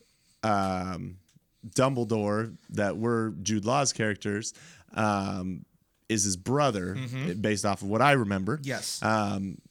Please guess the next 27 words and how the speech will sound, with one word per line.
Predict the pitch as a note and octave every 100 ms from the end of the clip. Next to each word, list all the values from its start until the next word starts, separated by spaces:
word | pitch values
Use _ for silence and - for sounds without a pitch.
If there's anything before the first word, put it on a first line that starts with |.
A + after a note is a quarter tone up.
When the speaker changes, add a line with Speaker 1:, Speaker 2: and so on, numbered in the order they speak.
| _ -
Speaker 1:
so | - - D#3+ C#3 C3 A2 - _ - _ _ _ _ _ _ _ _ _ -
anti-Star | D3 E3 D#3+ C#3 - C3+ C3
Wars | B2+ B2 A#2
in |
the | A2+
sense | A2 A2+ G#2+
that | - A2 G#2 - - _ -
your | A2
father, | G#2+ B2 A#2+ A#2+ A#2 A#2 A2+ _ _
your | - G#2+
brother, | G2 A2+ A#2 A2 G#2+ A2
Speaker 2:
Right. | A2 A#2 A2+
Speaker 1:
one | A#2+
side | A#2+ A2+ A2+ A2+ -
is | G#2 G#2 G#2
on | G2+
the |
bad | F#2+ C#3 C#3
side, | C3+ C#3+ C3+ B2+ -
this | A2 A2+
time | - A2+ A2
is | G2+
on | G#2+
the | G2
good | G2+ G2
side. | - F2 F#2
Speaker 2:
Right. | A#2+ A2+